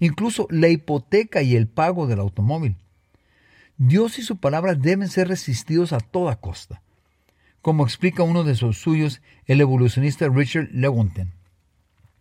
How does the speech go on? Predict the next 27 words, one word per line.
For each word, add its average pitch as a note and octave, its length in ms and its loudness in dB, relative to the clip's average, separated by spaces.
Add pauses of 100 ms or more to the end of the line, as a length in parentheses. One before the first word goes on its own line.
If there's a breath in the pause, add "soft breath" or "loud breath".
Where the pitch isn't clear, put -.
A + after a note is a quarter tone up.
(720 loud breath)
No A#3 340 4
es B3 240 -2
que A#3 200 -4
los D3+ 260 2
métodos C#3+ 640 0
y C#3 120 0
las C3+ 220 0
instituciones C3 800 -2
de C#3+ 100 0
la G#2+ 120 0
ciencia D3 360 -2
nos B2+ 240 2
obliguen C3 500 2
de A2+ 60 2
algún A#2+ 280 4
modo C#3+ 380 2
a G#2+ 120 2
aceptar A#2+ 600 -2
una C3 200 2
explicación A#2+ 640 -2
material B2 720 0
del A#2 240 6
mundo B2 380 4
feno-, A#2 320 0 (280)
fenómico, A#2+ 600 -2 (120)
fenonómico, C3 560 0
perdón, F#2+ 240 -6